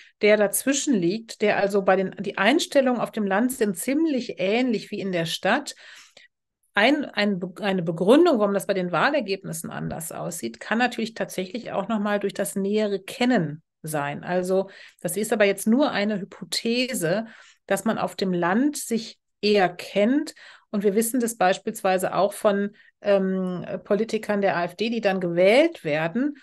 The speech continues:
dass dann gesagt wird, „Ja, aber den kennen wir ja, das ist ja ein angesehener, hm, ich weiß nicht, hm, Handwerksmeister oder sonst irgendwas oder Unternehmer in dem Bereich, in dem, in der Region.“ Das heißt, die Wahrscheinlichkeit, dass man sich tatsächlich kennt oder vielleicht sogar bef-, <laughs> zusammen zur Grundschule gegangen ist oder verschwägert ist,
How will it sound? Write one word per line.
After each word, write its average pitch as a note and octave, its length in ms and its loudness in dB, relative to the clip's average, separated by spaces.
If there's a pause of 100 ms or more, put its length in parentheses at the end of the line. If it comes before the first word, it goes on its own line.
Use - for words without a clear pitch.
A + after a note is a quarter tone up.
(140)
dass G3+ 180 0
dann A3 240 4
gesagt G3 300 2
wird, G3+ 140 0
„Ja, G3+ 140 2
aber G#3+ 200 4
den G3+ 200 2
kennen C#4 280 2
wir D4 80 4
ja, A#3 240 2
das G3+ 160 -4
ist - 160 -10
ja G#3+ 80 -4
ein G3 60 -4
angesehener, G3 1080 2
hm, F#3+ 220 -8
ich F3+ 100 -8
weiß F3+ 240 2
nicht, - 500 -8
hm, F#3 340 -6
Handwerksmeister G3 800 2
oder F#3 140 4
sonst A3+ 220 4
irgendwas E3+ 600 -2
oder F3 400 -2
Unternehmer G#3+ 600 0
in F#3+ 120 0
dem F#3+ 120 -2
Bereich, F3+ 400 0
in F#3+ 120 -2
dem, F#3 140 -4
in F#3 80 -6
der F3+ 140 0
Region.“ F3+ 400 0 (580)
Das F#3 160 2
heißt, G#3+ 220 2
die G3+ 80 -2
Wahrscheinlichkeit, F#3+ 920 0
dass F3+ 140 -2
man F#3 140 -4
sich F3+ 100 -8
tatsächlich - 540 -6
kennt A#3+ 340 2
oder F#3 160 0
vielleicht F#3 300 0
sogar F3+ 320 2
bef-, F3+ 260 -8
<laughs> G#3+ 560 -4
zusammen G3+ 300 2
zur F#3+ 100 0
Grundschule A3+ 380 0
gegangen G3 340 2
ist G3 140 -2
oder F#3 240 0
verschwägert G3+ 560 0
ist, A3+ 240 -4